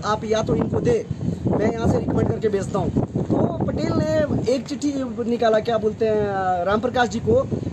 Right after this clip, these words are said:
कि भाई आप जो है तीस दिन के अंदर अंदर ग्राम सभा से या तो आप, अ, ये इसका निवारण करें या तो आप इस मेस को छोड़ दें। तो उसके बाद राम प्रकाश जब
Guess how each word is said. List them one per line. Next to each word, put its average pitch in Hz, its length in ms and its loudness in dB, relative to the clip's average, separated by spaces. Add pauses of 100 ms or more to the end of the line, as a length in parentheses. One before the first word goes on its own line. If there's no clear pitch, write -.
(140)
कि 233 80 -2
भाई 240 200 0 (260)
आप 247 260 2
जो 262 180 2
है 254 300 4 (440)
तीस 294 160 2
दिन 294 240 0
के 285 100 -4
अंदर 240 300 2
अंदर 247 440 2 (160)
ग्राम 226 240 2
सभा 269 240 0
से 269 160 2
या 233 200 4
तो 247 120 -2
आप, 233 260 4
अ, 220 580 0 (120)
ये 226 400 4 (320)
इसका 233 360 2
निवारण 226 400 4
करें 269 340 4 (260)
या 226 180 2
तो 262 120 0
आप 247 200 4
इस 262 140 -4
मेस 247 160 0
को 294 140 -2
छोड़ 320 200 2
दें। - 220 2 (360)
तो 262 580 2 (120)
उसके 294 240 2
बाद 294 200 2 (540)
राम 262 140 2
प्रकाश 269 320 2
जब 262 460 2